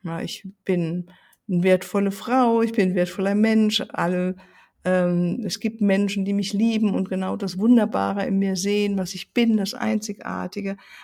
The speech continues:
Also irgendwie einen schönen Satz dazu schreiben, <clears throat> den du dir immer mal wieder vorsagst oder aufschreibst und hinklebst und natürlich immer wieder so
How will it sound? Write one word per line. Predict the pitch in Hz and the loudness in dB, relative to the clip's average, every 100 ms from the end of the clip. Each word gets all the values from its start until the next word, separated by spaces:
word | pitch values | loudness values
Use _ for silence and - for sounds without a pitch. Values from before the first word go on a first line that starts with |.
| - | -10
Also | 190 220 | -6 0
irgendwie | - 285 254 247 | 2 4 2 0
einen | - 214 | 0 -2
schönen | 208 - 220 226 220 | -2 -2 0 2 0
Satz | 214 208 208 - | -2 -6 -10 -14
dazu | 196 - | -14 -14
schreiben, | 190 - 185 185 190 202 196 _ | -14 -12 -8 -8 -6 -6 -8 _
<clears throat> | _ _ | _ _
den | 202 240 - 277 262 220 185 - - _ _ _ _ _ _ 175 185 202 | 0 0 0 0 4 6 4 0 -10 _ _ _ _ _ _ -14 -6 -4
du | 190 | -2
dir | 180 | -4
immer | 185 208 | -2 -2
mal | 180 165 | -2 -4
wieder | 170 165 | -6 -8
vorsagst | - 262 254 220 208 208 - | 0 4 4 2 -2 -4 -8
oder | 165 165 - | -8 -8 -2
aufschreibst | 233 247 - 208 196 196 - | -2 -2 -6 -4 -4 -6 -8
und | 156 | -2
hinklebst | 226 220 220 208 | 0 2 0 -2
und | - 214 | 0 2
natürlich | 220 220 226 226 220 | 2 2 2 4 2
immer | 220 220 | 2 2
wieder | 208 208 202 | 2 0 -2
so | 196 214 214 220 | 0 2 4 4